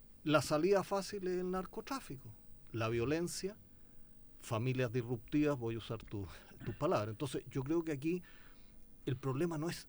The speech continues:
repito, no es el cename. Oye, eh, nos están avisando que nos quedan tres minutos de, de esta primera eh, parte del programa, simplemente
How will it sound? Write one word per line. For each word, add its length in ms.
repito, 440
no 100
es 140
el 100
cename. 480
Oye, 240
eh, 240
nos 160
están 160
avisando 300
que 80
nos 120
quedan 200
tres 180
minutos 500
de, 200
de 120
esta 160
primera 480
eh, 280
parte 320
del 60
programa, 460
simplemente 840